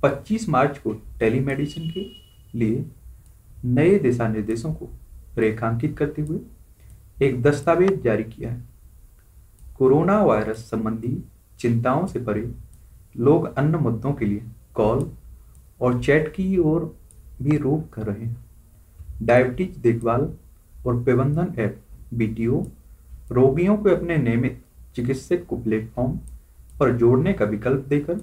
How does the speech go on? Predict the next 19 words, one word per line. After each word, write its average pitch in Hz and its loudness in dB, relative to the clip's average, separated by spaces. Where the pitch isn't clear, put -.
वास्तविक 123 0
जीवन 117 -2
के 104 -8
अनुभव 156 2
का 190 2
अनुसरण 117 -2
करने 156 2
की 165 -6
कोशिश 123 -2
कर 107 0
रहे 110 -8
हैं। 120 -8
फिर 147 6
आता 143 4
है 170 4
आपका 165 0
ओपन 123 0
सोर्स 160 -2
डिजाइन। 110 -2